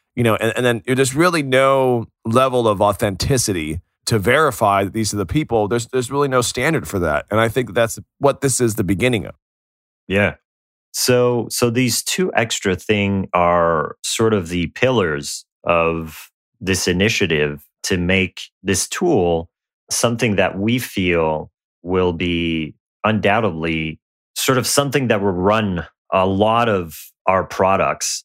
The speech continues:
Speaker 2: in this ecosystem of, you know, this gateway that we're trying to create. And when some people are asking sort of, "How does it fit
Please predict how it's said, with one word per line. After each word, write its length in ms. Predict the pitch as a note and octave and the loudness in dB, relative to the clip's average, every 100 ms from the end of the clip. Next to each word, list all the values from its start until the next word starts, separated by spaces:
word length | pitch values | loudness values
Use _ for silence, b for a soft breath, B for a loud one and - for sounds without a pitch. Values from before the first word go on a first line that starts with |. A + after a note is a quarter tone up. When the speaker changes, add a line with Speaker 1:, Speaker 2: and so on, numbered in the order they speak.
| _ - | _ -2
Speaker 2:
in 120 | F#2+ | 0
this 200 | F2 - | 0 0
ecosystem 880 | G2 G2 F2 - D2 - D#2 D2 D2 - _ E2 | -2 -2 -4 -4 -8 -8 -8 -8 -10 -18 _ -2
of, 440 | E2 D#2 D2+ - - | -2 -2 -10 -14 -8
you 100 | E2+ | -6
know, 120 | D2+ | -4
this 200 | E2+ - | -4 -4
gateway 580 | - F#2+ F2+ F2+ E2 D2+ | 0 0 -2 -2 -2 -2
that 160 | D#2 | -4
we're 120 | D#2 D#2 | -4 -6
trying 300 | - D#2+ D#2+ | -4 -4 -6
to 100 | D2+ | -10
create. 540 | - E2+ E2+ E2+ D#2 _ - | -4 0 0 0 -4 _ -2
And 540 | F2 E2+ E2 D#2+ D#2 - _ _ _ | 0 0 -2 -4 -10 -16 _ _ _
when 200 | A2+ A2+ | -2 0
some 240 | A2 C3 C3 | 2 0 0
people 340 | C3 A2+ G2 | -2 0 2
are 100 | F2 | 2
asking 440 | F2+ G#2 - F2+ E2 | 2 0 -2 -6 -4
sort 180 | F#2+ F2 | -4 -4
of, 100 | - | -4
"How 280 | - A2 B2 | -2 0 0
does 180 | G2+ | -2
it 140 | F2+ - | -4 -6
fit 420 | - A2 G2 | -4 -2 -2